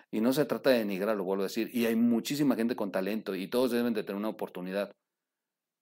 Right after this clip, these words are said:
Pero, pero hay unos que se merecen ser los primeros en la fila de la oportunidad, sin duda.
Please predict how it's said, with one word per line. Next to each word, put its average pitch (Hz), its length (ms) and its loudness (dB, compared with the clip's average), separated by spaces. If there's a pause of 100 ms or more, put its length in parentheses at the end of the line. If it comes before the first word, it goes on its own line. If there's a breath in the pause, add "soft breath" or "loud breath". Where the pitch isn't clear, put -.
(320)
Pero, 92 760 0 (1080)
pero 101 260 4
hay 135 180 8
unos 156 300 8
que 127 100 -2
se 104 120 -4
merecen 113 400 0
ser 117 260 0
los 113 200 -4
primeros 113 600 -2
en 92 100 -8
la 87 100 -8
fila 101 320 -4
de 85 80 -4
la 87 100 -4
oportunidad, 85 640 -10 (1040)
sin - 220 -6
duda. 82 280 -10